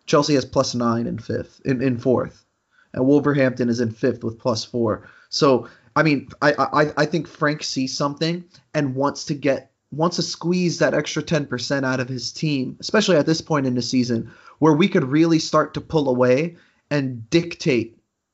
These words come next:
who's gonna make the top four. And I think this was one of those matches where he kind of looked at the situation, said, "Okay, if this comes off, I'll look like an absolute genius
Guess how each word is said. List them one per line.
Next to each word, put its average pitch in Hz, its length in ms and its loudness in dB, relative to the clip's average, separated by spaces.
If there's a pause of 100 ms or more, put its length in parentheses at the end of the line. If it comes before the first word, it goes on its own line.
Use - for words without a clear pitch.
who's 160 300 0
gonna 135 160 -6
make 131 220 -4
the 120 80 -4
top 123 300 -6
four. 131 420 -4 (300)
And 156 140 4
I 160 120 4
think 165 320 2
this 151 340 0
was 156 140 -2
one 139 180 -2
of 147 60 0
those 139 220 0
matches 135 500 -2
where 123 160 0
he 131 240 -6 (140)
kind 151 280 0
of 120 140 -6
looked 160 360 0
at 160 140 -2
the 143 80 -4
situation, 127 840 -2 (240)
said, 139 220 0
"Okay, 139 500 2
if 127 240 0
this 180 220 2
comes 156 420 -2
off, 117 500 -2 (720)
I'll 147 160 2
look 139 200 0
like 135 160 -2
an 131 80 -4
absolute 131 500 -4
genius 127 600 -4